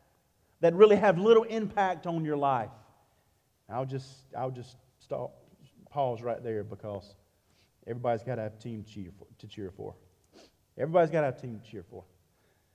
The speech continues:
What I've been, what I've been doing is laying the foundation over the past few weeks from Galatians five on how a believer can live a life <clears throat> worthy of the calling of Christ Jesus.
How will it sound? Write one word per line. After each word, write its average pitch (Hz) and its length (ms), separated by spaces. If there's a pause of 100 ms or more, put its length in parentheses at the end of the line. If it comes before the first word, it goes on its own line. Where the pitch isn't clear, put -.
(440)
What 214 160
I've 302 100
been, 277 160
what 220 400
I've 240 60
been 226 100
doing 214 180
is 165 120
laying 202 260
the 190 80
foundation 170 760 (1040)
over 151 140
the 143 80
past 165 540
few 160 180
weeks 143 520 (1300)
from 165 220
Galatians 156 680
five 139 480 (160)
on 123 260
how 156 640
a 127 60
believer 131 720
can 123 180
live 131 300
a 123 100
life 113 380 (340)
<clears throat> 180 80 (260)
worthy 120 500
of 113 120
the 110 60
calling 104 440
of 92 120
Christ 92 360
Jesus. - 540